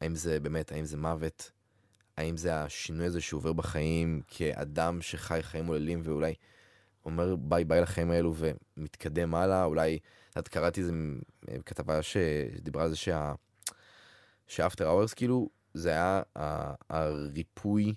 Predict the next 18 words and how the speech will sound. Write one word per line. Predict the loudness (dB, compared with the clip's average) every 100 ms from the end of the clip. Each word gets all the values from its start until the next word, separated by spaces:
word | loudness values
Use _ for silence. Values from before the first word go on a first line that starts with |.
| -4 _ _ _
של | -8 -2 0
ה-, | 0 -4 _ _ _
של | -14 -2 0
האדם, | 0 -2 2 4 4 2 -6 _ _
כאילו, | -6 -4
מדבר | 0 2
על |
המסע | 0 -2 -2
של | 0
האדם, | 0 2 0
ודון | 0 0 0
אף | -2 -4
אם | 0 0 -2 -6 _ _ _ _ -6
זה | -4
המסע | -2 -2
של | -2
הנשמה | -2 -2 -4 -4
שלו. | -4